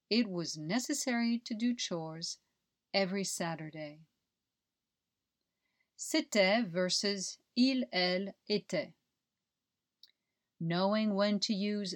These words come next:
c'était and when to use il, elle,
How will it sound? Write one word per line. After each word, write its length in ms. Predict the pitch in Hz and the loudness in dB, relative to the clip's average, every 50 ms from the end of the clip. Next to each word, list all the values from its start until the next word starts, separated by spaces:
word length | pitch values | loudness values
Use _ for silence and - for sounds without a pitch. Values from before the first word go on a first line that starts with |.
| - - | -8 -10
c'était 640 | - - - - 247 240 - - 175 151 143 143 - _ _ _ _ _ _ _ _ _ _ _ - | -8 -4 -2 0 0 0 0 0 -2 -2 -2 -4 -10 _ _ _ _ _ _ _ _ _ _ _ -4
and 220 | 196 196 196 196 190 | -2 0 0 0 2
when 220 | 208 214 214 196 | 2 2 2 2
to 120 | - - 214 | 0 0 -2
use 380 | 190 180 196 196 190 185 - - - _ - | -2 -2 -2 -2 -2 -4 -4 -6 -6 _ 4
il, 260 | 240 247 262 247 233 - | 4 6 6 4 2 2
elle, 320 | - 185 180 175 165 160 | 0 0 0 0 -2 -4